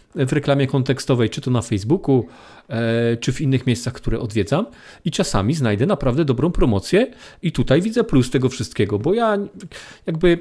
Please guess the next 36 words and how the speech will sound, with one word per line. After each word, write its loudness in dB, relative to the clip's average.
jestem 0
realistą, 2
wiem, 2
że -2
to -2
będzie 2
trwało 2
i -4
wiem, 0
że -6
to 0
jakby, 0
em, -4
to 0
profilowanie 2
mnie, 4
e, -2
jest 0
i 0
będzie, 2
więc -2
nie 4
mam 2
z -8
tym 2
jakiegoś -2
większego 0
problemu, -2
a 0
jeżeli 2
trafię 0
jakąś 0
fajną 0
promocję, -4
no -4
to, -8